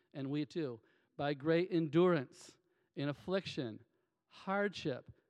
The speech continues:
calamity, beating, imprisonment,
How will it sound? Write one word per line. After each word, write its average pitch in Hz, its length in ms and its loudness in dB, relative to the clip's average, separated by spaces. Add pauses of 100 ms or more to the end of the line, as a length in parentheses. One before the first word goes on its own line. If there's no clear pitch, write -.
(160)
calamity, 160 760 0 (580)
beating, 160 520 2 (420)
imprisonment, 165 840 0